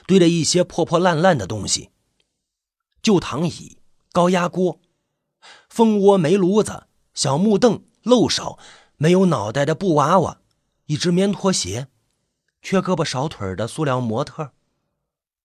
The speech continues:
那个男人突然咧开嘴，很僵硬地笑了笑，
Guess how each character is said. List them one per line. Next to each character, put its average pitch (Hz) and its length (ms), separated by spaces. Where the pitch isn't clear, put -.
那 240 140
个 202 80
男 185 160
人 208 140
突 - 180
然 220 200
咧 107 140
开 208 180
嘴， 104 340
很 147 260
僵 254 260
硬 220 220
地 107 120
笑 147 280
了 85 100
笑， - 280